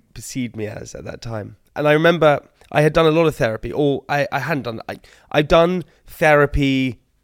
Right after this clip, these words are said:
sporadically. I had had a panic attack in my early twenties.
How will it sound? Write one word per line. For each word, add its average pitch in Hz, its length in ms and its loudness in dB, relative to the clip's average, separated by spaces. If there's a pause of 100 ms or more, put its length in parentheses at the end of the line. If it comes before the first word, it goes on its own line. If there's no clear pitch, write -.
(460)
sporadically. 131 960 -2 (840)
I 131 520 0
had 127 140 -10
had 131 120 -2
a 123 40 -4
panic 151 340 -4
attack 135 340 -4
in 123 60 -6
my 117 100 -2
early 113 160 -6
twenties. 135 760 -4